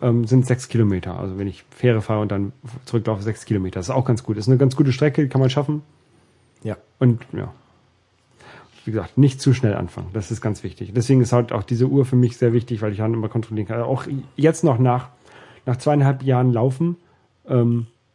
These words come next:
Speaker 2: Hast du's noch nicht raus?
Speaker 1: hab ich's noch nicht raus, ohne auf die Uhr zu gucken, wie schnell
Speaker 2: Mhm.
Speaker 1: ich lau-, wie schnell ich starten muss. Ich fange immer an mit, mit vier Minuten pro Kilometer
Speaker 2: Mhm.
Speaker 1: und sehe nochmal, nein, langsamer, langsamer, langsamer. Und deswegen ist halt auch diese Apple Watch dort für mich nicht so gut, weil sie halt zu lang, also diese Verzögerung, um das abzudaten, die Geschwindigkeit,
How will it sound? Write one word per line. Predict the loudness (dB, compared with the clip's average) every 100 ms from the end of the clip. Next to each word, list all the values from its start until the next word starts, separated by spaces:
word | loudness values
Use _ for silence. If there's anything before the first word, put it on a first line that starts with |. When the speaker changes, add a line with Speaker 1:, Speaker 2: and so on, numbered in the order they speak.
| _ _
Speaker 2:
Hast | -10 -8
du's | -8
noch | -6
nicht | -6 -4
raus? | -2 0
Speaker 1:
hab | 0
ich's | 2 4
noch |
nicht | 4 4
raus, | 2 2 0
ohne | 2 4
auf | 2
die | 0
Uhr | -4
zu | -6
gucken, | -4 -2
wie | 0
schnell | 2
Speaker 2:
Mhm. | 4
Speaker 1:
ich |
lau-, | 2 2
wie | -2
schnell | 0 -2
ich | 0
starten | -2 -4
muss. | -8 -12
Ich | -10
fange | -2 0 2
immer | 2
an | 2
mit, | 2 2
mit | -2 -2
vier | -4 -2 2
Minuten | 4 2 0
pro | -6
Kilometer | -6 -2 0 0 -2 -10 -14 -10
Speaker 2:
Mhm. | -6 -2
Speaker 1:
und | 2
sehe | 4
nochmal, | 4 2
nein, | 2 4
langsamer, | 4 2 2
langsamer, | 0 -2 -2 -2
langsamer. | 0 0 0 -2 -2
Und |
deswegen | -2 0 2
ist | 2
halt | 0 -2
auch | -4
diese | 0 0 0 -6 _ -20 _ _ -6
Apple | 2 2 4
Watch | 0 0
dort | 0 0 -4 -20
für | -2 2
mich | 4 4
nicht | 0 0
so | 0 -2
gut, | 0 -2 -2
weil | 0
sie | 0
halt | -2 -6 _ _
zu | 2 4
lang, | 6 4 2
also | 0 0
diese | 0 0
Verzögerung, | -2 0 4 4 4 0
um | 0 -2
das | -2
abzudaten, | -6 -4 -2 0 0 0
die | -2 -4
Geschwindigkeit, | 0 2 2 2 -6